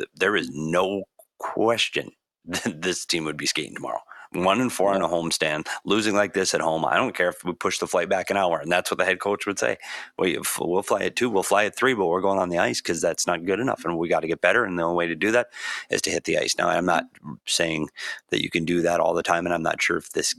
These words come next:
Speaker 1: th-, this era of hockey can handle that right now, if players would turn on you, but, but I know that would have been the response before. The,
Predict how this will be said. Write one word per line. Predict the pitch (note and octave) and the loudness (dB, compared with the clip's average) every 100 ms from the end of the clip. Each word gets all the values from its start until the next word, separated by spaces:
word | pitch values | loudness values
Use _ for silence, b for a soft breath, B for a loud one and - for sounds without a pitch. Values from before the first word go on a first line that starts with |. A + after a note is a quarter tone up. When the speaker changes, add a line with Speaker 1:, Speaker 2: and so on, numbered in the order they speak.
| - | -4
Speaker 1:
th-, | - - | -6 -6
this | - F#2 E2+ - | -2 0 0 0
era | F2+ D#2+ E2 | 0 2 0
of | - | 0
hockey | E2 E2 E2 | 0 0 -4
can | E2 D#2 | -4 -2
handle | D#2 D2+ E2+ G2 | 0 -2 -2 0
that | G2 G2+ A2+ _ - | 0 0 -4 _ -4
right | G2+ | 0
now, | G2 G2+ A2 | 2 2 2
if | G#2 - | -4 -6
players | - F2 E2 - | -2 0 -2 -4
would | E2+ - | -8 -6
turn | - F2 F#2 | -2 0 0
on | G2+ | 0
you, | G#2+ | -2
but, | F#2+ D#2 B B B - | -2 -4 B B B 0
but | F#2 | 4
I | |
know | F#2 F#2+ | 4 4
that | F2 - | 4 2
would | E2+ | 0
have | |
been | E2 D#2+ | 0 0
the | |
response | D#2 D#2+ D#2 D#2 | 0 0 0 -2
before. | - - E2+ - | -4 0 0 0
The, | E2+ | -4